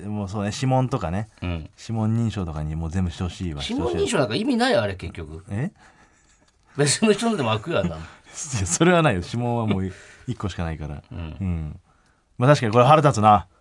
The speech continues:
Speaker 1: わかるよ、竹下、武史。ありがとうね、言ってくれて。
Speaker 2: はい。
Speaker 1: ちょっと伊藤も、あの、これ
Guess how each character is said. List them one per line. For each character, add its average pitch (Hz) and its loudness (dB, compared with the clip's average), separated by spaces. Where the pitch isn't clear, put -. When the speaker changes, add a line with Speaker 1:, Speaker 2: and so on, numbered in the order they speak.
Speaker 1:
わ 123 4
か 147 8
る 127 4
よ、 107 0
竹 98 -6
下、 87 -6
武 80 -10
史。 - -18
あ 147 4
り 170 6
が 143 4
と 104 0
う 87 -2
ね、 80 -8
言 95 -4
っ - -4
て 90 -4
く 87 -4
れ 78 -6
て。 76 -14
Speaker 2:
は 98 -16
い。 98 -14
Speaker 1:
ち - -14
ょ - -6
っ - -6
と 156 2
伊 190 4
藤 175 2
も、 185 4
あ 120 -6
の、 113 -6
こ 147 -4
れ 143 4